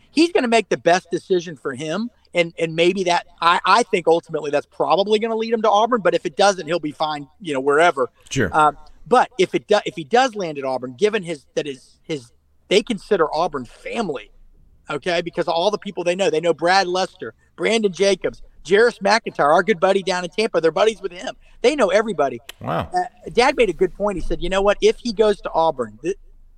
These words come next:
Speaker 1: if he goes to Auburn, he loves Auburn so much." Now, again, at the end of the day, you still gotta do what's best for you. Sometimes you have to separate your heart with the business decision part, right? But if he ends up at Auburn, his dad said,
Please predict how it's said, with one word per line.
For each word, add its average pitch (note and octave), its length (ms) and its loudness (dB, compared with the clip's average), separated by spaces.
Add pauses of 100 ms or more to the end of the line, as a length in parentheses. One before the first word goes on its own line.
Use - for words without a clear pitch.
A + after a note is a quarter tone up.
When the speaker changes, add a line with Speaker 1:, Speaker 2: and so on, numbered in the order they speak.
Speaker 1:
if G3 180 -2
he A3+ 80 -6
goes G3 220 -2
to E3+ 80 -2
Auburn, D#3 240 -2
he E3 80 -10
loves F3 260 -2
Auburn D#3+ 320 0
so F3+ 240 -6
much." E3 320 -8 (220)
Now, B3 120 2
again, D4+ 340 -2
at F3+ 100 -6
the G#3 100 0
end C#4+ 100 -2
of D4 40 -4
the G#3+ 80 2
day, C4 120 0
you F#3+ 120 -6
still B3+ 200 0
gotta A3+ 200 2
do G3 100 -4
what's F#3 140 0
best - 320 -4
for F#3 80 -8
you. F3+ 180 -6
Sometimes F#3 420 0
you F#3+ 40 0
have F3+ 100 0
to - 80 -16
separate F3+ 500 0 (320)
your D#3+ 220 4
heart F3+ 320 4 (600)
with E3 280 2 (120)
the F3 80 -2
business F3+ 320 0
decision B2+ 460 -4
part, B2 260 -2
right? D#3+ 200 2
But F3 120 0
if A#3 120 4
he C4+ 140 -2
ends C4 180 -2
up B3 160 0
at A3 60 2
Auburn, F#3 420 2 (220)
his D3+ 140 -10
dad F3 280 0
said, D3 340 0